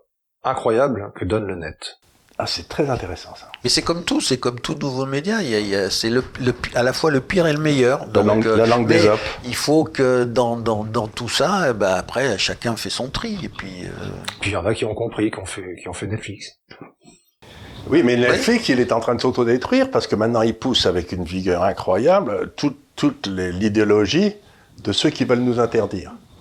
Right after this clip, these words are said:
Speaker 2: Donc, si vous voulez, Netflix, ils ont, ils, ils se sont, ils ont bien compris, ils ont monté un système, euh, pour nous rendre encore plus crétins, si j'ose dire. Mais il faut qu'il y ait des concurrents avec le Netflix qui se montrent,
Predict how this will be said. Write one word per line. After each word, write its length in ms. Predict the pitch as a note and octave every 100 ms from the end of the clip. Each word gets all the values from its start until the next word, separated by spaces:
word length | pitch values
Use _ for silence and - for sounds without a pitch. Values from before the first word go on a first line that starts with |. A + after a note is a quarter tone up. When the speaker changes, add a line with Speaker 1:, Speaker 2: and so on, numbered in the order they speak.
| - - - _
Speaker 2:
Donc, 220 | A2+ C3 -
si 80 |
vous 60 | C#3
voulez, 120 | C#3+
Netflix, 680 | C3 B2+ - F3+ A#3 - - -
ils 260 | B2+ A#2+ A#2+
ont, 160 | A#2 -
ils, 280 | B2 A#2+ C#3
ils 80 | B2
se 160 | C#3+
sont, 160 | C3 C3 - - - -
ils 160 | G#2+ A2
ont 60 |
bien 200 | A2 C3+
compris, 300 | C#3 C#3 A#3+
ils 120 | C3
ont 60 | A#2
monté 380 | B2 D#3+ D#3+ C3
un 80 | A2+
système, 560 | - A2 - G#3 A3+ - - - - - - -
euh, 200 | G#2 G#2 G2+
pour 240 | - A#2 A2+
nous 180 | A#2+ A2+
rendre 220 | E3 C3+
encore 220 | D3 C3
plus 120 | -
crétins, 360 | - A#2+ A#2+ A2
si 140 | -
j'ose 220 | E2+ F2
dire. 200 | F2 F2+ E2
Mais 100 | F2
il 60 |
faut 140 | - B2+
qu'il 80 | A#2
y 40 |
ait 40 |
des 120 | G2 G#2
concurrents 400 | B2 C3+ C3+ B2
avec 120 | A#2+
le 80 | A#2
Netflix 440 | G#2 - E3+ -
qui 120 | - A#2
se 120 | -
montrent, 400 | F#3 A#3 -